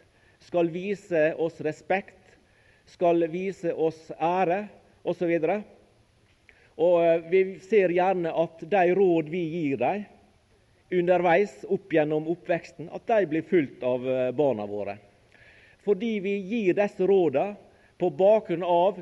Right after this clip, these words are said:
kunnskap, kjennskap, visdom som vi selv sitter inne med, livserfaring som vi har, og som vi har fått delvis ifra vårt eget liv, og har fått via andre som har gitt oss gode råd. Og som kristne foreldre,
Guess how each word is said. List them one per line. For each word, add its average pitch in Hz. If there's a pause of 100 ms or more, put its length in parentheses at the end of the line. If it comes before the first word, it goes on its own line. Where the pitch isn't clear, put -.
kunnskap, 208 (120)
kjennskap, 190 (160)
visdom 190
som 160
vi 160
selv 190
sitter 165
inne 190
med, 202 (520)
livserfaring 170
som 156
vi 175
har, 175 (800)
og 175
som 170
vi 170
har 165
fått 175
delvis 170
ifra 135
vårt 131
eget 151
liv, 170
og 135
har 139
fått -
via 123
andre 180
som 180
har 170
gitt 180
oss 160
gode 170
råd. 190 (400)
Og 139
som 147
kristne 190
foreldre, 185